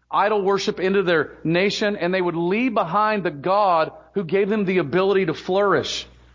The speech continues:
And that's exactly what was happening in Isaiah's time. And the Lord a-, allowed Isaiah to see it, and he allowed him to see it in his people,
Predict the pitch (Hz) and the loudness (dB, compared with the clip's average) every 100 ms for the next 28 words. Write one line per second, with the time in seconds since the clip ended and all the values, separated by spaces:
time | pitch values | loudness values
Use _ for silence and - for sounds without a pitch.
0 | _ _ _ _ - 180 247 240 160 160 | _ _ _ _ -4 -2 0 -2 -4 0
1 | 220 254 277 247 208 - 196 208 208 180 | 0 0 -2 0 -2 -2 0 0 -2 -2
2 | 165 160 139 165 165 147 131 101 92 - | -2 -2 0 2 2 0 -2 -2 -4 -12
3 | - - - - _ _ - 190 196 196 | -20 -20 -20 -20 _ _ -4 0 0 0
4 | 254 294 214 190 170 190 175 175 190 220 | 0 2 2 0 0 0 2 0 2 2
5 | 247 196 165 180 214 185 - 170 - - | 2 0 0 0 2 2 0 -6 -6 -4
6 | 269 269 151 156 - _ _ _ - 185 | -2 0 0 -2 -10 _ _ _ -4 0
7 | 214 196 202 277 302 226 190 - 247 220 | 0 2 2 2 0 -2 -4 -4 -2 0
8 | 175 - - 247 254 254 240 | -4 -4 -6 -4 -2 -2 -2